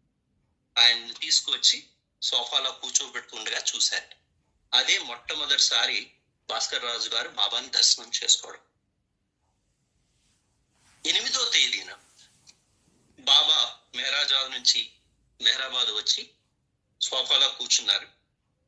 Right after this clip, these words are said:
మళ్ళీ లేచి నిలబడి, "మీకందరికీ నమస్కారం.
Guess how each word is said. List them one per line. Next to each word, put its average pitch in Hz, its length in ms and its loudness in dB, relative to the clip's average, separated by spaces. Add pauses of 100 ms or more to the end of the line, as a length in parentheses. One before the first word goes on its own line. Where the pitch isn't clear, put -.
(640)
మళ్ళీ 123 240 -2
లేచి 135 400 0
నిలబడి, 113 420 -6 (1700)
"మీకందరికీ 190 640 0
నమస్కారం. 123 600 -2